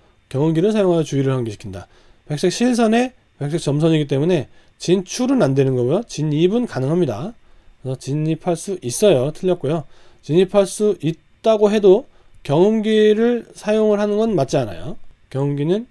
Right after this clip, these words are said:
가급적 사용하지 않는 게 좋죠. 틀렸고요. 진입 차량이 양보를 해야 하므로 감속 없이 그대로 진행을 한다. 진입 차량의 양보는 맞아요. 근데 그 진입 차량이 있다면 감속을 해서 그 차도 들어오게 해주고 충분하게 안전하게 주행할 수 있게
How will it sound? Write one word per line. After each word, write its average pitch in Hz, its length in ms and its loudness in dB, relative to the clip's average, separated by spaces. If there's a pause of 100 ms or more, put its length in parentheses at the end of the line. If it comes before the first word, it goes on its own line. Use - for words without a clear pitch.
(140)
가급적 139 400 -4 (260)
사용하지 160 260 -4
않는 123 180 -4
게 127 60 -4
좋죠. 107 480 -14 (560)
틀렸고요. 185 420 -4 (480)
진입 180 240 0
차량이 190 300 2
양보를 185 400 2
해야 175 140 2
하므로 147 420 0 (240)
감속 165 320 -2
없이 139 320 -4 (180)
그대로 170 380 2
진행을 170 360 0
한다. 156 260 -2 (360)
진입 220 340 0
차량의 220 360 2
양보는 170 480 2
맞아요. 127 400 -2 (360)
근데 156 380 -2 (480)
그 131 200 -4
진입 175 260 0
차량이 196 320 0
있다면 139 600 -2 (380)
감속을 151 460 -2
해서 156 400 -4
그 151 80 -6
차도 175 340 -2
들어오게 151 480 0
해주고 165 500 -6
충분하게 180 360 -2
안전하게 143 340 -4
주행할 131 320 -6
수 117 120 -12
있게 107 280 -10